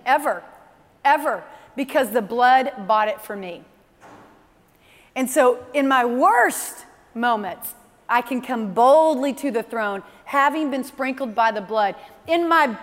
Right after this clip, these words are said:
best moments that I want to make sure social media is aware of, in those great moments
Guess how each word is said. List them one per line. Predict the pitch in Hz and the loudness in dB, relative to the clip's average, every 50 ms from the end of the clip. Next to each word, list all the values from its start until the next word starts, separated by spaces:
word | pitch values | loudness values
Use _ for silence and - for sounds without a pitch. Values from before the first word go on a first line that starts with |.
| - - | -10 -2
best | - 403 415 415 - - - - | 0 2 2 2 0 -6 -8 -6
moments | 269 262 240 226 214 208 - | -4 -2 -2 -4 -6 -4 -2
that | - 302 277 | 0 2 4
I | 285 311 330 | 4 4 4
want | 330 330 311 285 269 | 4 2 2 2 0
to | 269 311 | -2 -2
make | 370 403 415 - - | 0 0 -2 -2 -4
sure | - - 370 349 | -6 -6 -6 -6
social | - - 381 330 330 - - 330 | -4 0 0 0 0 0 -4 -4
media | 285 277 302 302 302 302 285 269 | -4 -4 -4 -4 -2 0 0 0
is | 254 247 247 | 0 0 -2
aware | 254 226 233 262 269 277 262 233 | -2 -2 0 2 4 4 4 4
of, | 196 170 - - - - - - - - - - - - - - - - - - - | 2 -2 -4 -10 -16 -20 -20 -20 -20 -20 -20 -20 -20 -20 -20 -20 -20 -20 -20 -8 -2
in | - 311 330 320 311 | 2 2 2 4 4
those | 359 381 392 392 320 285 | 6 4 4 4 0 -4
great | - 349 440 466 494 494 440 415 | 0 2 4 4 4 4 2 0
moments | 440 440 415 359 294 240 202 - - | 2 2 2 2 2 0 -4 -8 -12